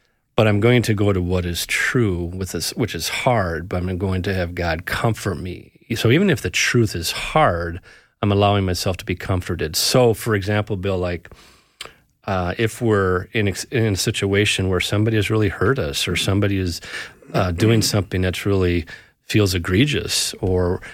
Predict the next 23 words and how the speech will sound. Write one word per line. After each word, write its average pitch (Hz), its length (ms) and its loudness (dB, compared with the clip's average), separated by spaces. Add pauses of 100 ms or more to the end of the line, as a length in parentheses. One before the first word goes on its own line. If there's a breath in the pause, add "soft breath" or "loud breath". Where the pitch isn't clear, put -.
(140 loud breath)
and 101 80 2
we 92 100 4
have 98 140 2
natural 95 480 0
anxiety 92 540 0
around 78 420 -8
that, 147 240 -8
the 120 80 2
contentment 120 720 0
isn't 110 240 -2
like, 98 180 -2
"Oh, 120 140 0
isn't 107 160 -2
this 107 160 -4
wonderful? 101 480 -4
This - 160 -8
is 131 120 -8
happening." 123 600 -6 (520)
No, 113 80 2
the 98 100 0
contentment 101 840 0
is 90 300 0
like, 87 360 -4